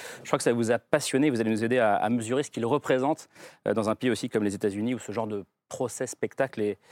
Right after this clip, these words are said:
euh, c'est, en tout cas, ce n'est pas une première. Pour comprendre l'inquiétude des féministes dont je parlais, il faut rappeler un chiffre. Sur TikTok et Twitter,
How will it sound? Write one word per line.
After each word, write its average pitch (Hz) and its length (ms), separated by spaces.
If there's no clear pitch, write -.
euh, 90 260
c'est, - 140
en 85 40
tout - 60
cas, 123 80
ce - 60
n'est - 80
pas 135 100
une 120 140
première. 107 340
Pour 143 140
comprendre 160 280
l'inquiétude 139 340
des 127 100
féministes 131 500
dont 123 120
je - 80
parlais, 131 260
il 123 60
faut 143 100
rappeler 139 220
un 135 100
chiffre. - 240
Sur - 140
TikTok - 360
et 139 60
Twitter, 123 320